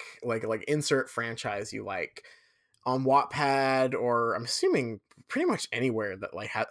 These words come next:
hosts a lot of, like, fan content, you, you find these things and they're, like, they're compilations, sometimes by one author and sometimes by, like, multiple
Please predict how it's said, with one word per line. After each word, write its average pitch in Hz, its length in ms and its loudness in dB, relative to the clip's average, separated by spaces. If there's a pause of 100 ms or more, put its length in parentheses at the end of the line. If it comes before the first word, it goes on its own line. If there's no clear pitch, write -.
hosts 117 280 2
a 120 80 2
lot 110 160 2
of, 107 40 -2
like, 92 140 -4
fan 113 320 -4
content, 110 460 -6
you, 120 180 -4
you 123 140 -6
find 226 420 2
these 160 180 0
things 143 300 0
and 139 180 -2
they're, 135 120 2
like, 120 320 0 (760)
they're 135 80 -2
compilations, 208 1160 2
sometimes 233 480 2
by 175 160 4
one 143 260 2
author 139 380 2
and 127 160 -2
sometimes 127 420 -4
by, 107 140 -2
like, 92 180 -4
multiple 151 720 4